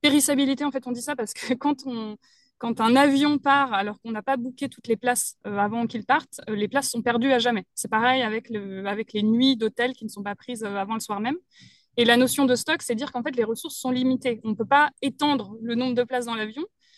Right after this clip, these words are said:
et on ne peut pas, euh, rajouter des chambres dans le, dans le, comment dire, dans le, dans l'hôtel, euh,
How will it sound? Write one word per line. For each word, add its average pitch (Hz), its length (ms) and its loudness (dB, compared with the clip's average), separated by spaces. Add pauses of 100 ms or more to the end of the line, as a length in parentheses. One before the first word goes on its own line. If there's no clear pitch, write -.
(160)
et 214 120 0
on 214 40 0
ne 220 100 0
peut 226 120 0
pas, 277 320 4
euh, 190 240 -8 (260)
rajouter 262 440 0
des 247 100 2
chambres 285 400 2
dans 220 180 -4
le, 202 300 -4
dans 208 180 -6
le, 190 440 -14 (520)
comment 208 140 -10
dire, 190 160 -8
dans 190 140 -8
le, 190 240 -8
dans 214 140 2
l'hôtel, 269 420 2 (180)
euh, - 340 -8